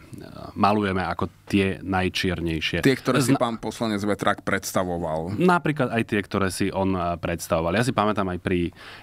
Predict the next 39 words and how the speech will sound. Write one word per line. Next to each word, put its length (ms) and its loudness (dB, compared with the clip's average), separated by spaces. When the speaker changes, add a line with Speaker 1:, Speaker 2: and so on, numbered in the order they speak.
Speaker 1:
ja 20 -12
neviem, 300 -2
mm, 400 -6
práve 340 2
na 140 -2
odpoveď, 480 -2
hej, 240 0
a-, 240 -4
aké 160 -6
čierne 320 -2
scenáre 640 -2
sa 160 -2
kreslili. 480 2
O-, 320 -10
oni 100 6
sa 300 -2
nikdy 400 4
nenaplnili 480 0
z 80 -4
najrôznejších 680 0
dôvodov 460 0
a, 160 -4
a 80 -6
to 160 4
sa 80 2
nestane 400 0
ani 160 -2
v 20 -14
tomto 300 2
prípade. 340 2
Pre 140 2
mňa 160 4
je 80 -2
tam 80 0
zaujímavá 400 2
tá 160 2
politická 560 2
rovina. 320 0
Poprvé, 640 0